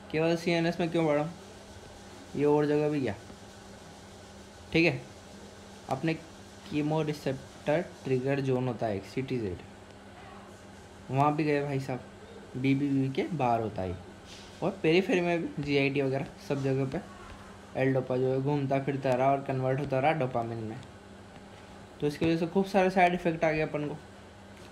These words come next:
Anorexia, vomiting, ठीक है, Nausea वगैरह सब आ गए, बहुत सारे symptoms आ गए। तो अपन ने कहा, "यार ऐसे तो दिक्कत आ जाएगी यार, ये तो अपने ही एंटी में काम कर रहा है,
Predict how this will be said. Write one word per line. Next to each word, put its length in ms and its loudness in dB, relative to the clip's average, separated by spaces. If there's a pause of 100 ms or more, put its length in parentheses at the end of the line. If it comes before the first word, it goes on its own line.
(520)
Anorexia, 840 4
vomiting, 840 0 (840)
ठीक 120 2
है, 200 0 (880)
Nausea 420 2
वगैरह 320 0
सब 240 4
आ 80 6
गए, 100 -2
बहुत 260 2
सारे 200 4
symptoms 480 -4
आ 40 -4
गए। 140 -8 (1600)
तो 200 4
अपन 160 0
ने 100 2
कहा, 100 6
"यार 160 6
ऐसे 180 0
तो 80 2
दिक्कत 280 -4
आ 120 0
जाएगी 320 2
यार, 260 2 (140)
ये 80 0
तो 80 2
अपने 220 0
ही 140 4
एंटी 300 2
में 140 0
काम 200 2
कर 100 2
रहा 140 0
है, 100 -10